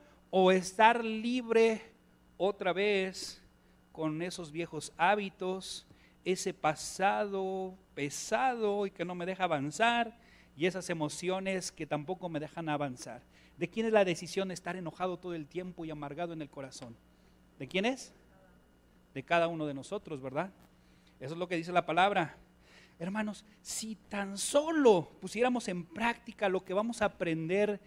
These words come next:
en estas semanas, tú podrías vivir la vida que Dios ha planeado para ti. Sí. Si tú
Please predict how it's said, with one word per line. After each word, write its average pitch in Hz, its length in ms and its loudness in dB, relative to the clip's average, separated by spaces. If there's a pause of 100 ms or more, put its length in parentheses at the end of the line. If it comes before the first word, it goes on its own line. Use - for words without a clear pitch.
(180)
en 170 180 -2
estas 208 220 -6
semanas, 160 800 0 (1500)
tú 180 120 -4
podrías 170 440 -4
vivir 151 380 -8
la 147 120 -2
vida 160 280 -4
que 131 160 -10
Dios 147 280 -8
ha 147 60 -10
planeado 135 400 -10
para 120 220 -12
ti. 143 260 -14 (880)
Sí. 233 720 2 (1700)
Si - 220 -18 (180)
tú 269 440 -8